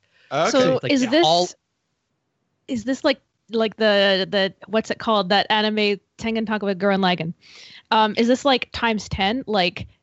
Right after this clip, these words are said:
Speaker 2: there's the human level of like, we don't want to attract the attention of them higher. And then on the galactic level, we have civilization, but even they don't want to a-,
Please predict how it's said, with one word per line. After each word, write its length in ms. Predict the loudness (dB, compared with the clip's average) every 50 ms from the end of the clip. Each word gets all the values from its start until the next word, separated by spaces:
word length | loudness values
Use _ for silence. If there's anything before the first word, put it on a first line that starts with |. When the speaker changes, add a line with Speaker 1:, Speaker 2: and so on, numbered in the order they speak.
| _ -4
Speaker 2:
there's 220 | -2 -2 -2 -2
the 60 | -6
human 380 | -6 -2 0 0 2 2 2 2
level 360 | 2 2 2 2 2 4 4
of 120 | 2 2 2
like, 200 | 2 2 2 0
we 80 | 0 0
don't 160 | 0 0 0
want 120 | 0 0 0
to 60 | 0
attract 500 | 0 0 0 0 2 2 0 0 -2 0
the 180 | 0 2 2
attention 380 | 2 2 2 2 2 2 2 2
of 140 | 2 2 2
them 120 | 2 2
higher. 380 | 4 4 4 4 4 2 2 0 -2
And 300 | -4 -2 -2 0 0 0
then 120 | 2 2
on 120 | 0 0
the 80 | -2 -4
galactic 560 | -4 -4 -2 0 0 -2 -2 -4 -8 -12 -8
level, 440 | -4 -4 -2 -2 -2 -2 -2 -4 -6
we 180 | -6 -2 0 0
have 120 | 0 0
civilization, 720 | 0 -2 -2 -2 0 0 0 2 2 0 0 0 0 0 0
but 200 | 0 0 0 0 0
even 260 | -2 -2 -2 0 0
they 180 | 2 2 2 4
don't 160 | 2 2 2
want 140 | 2 2 2
to 100 | 2 2
a-, 60 | 0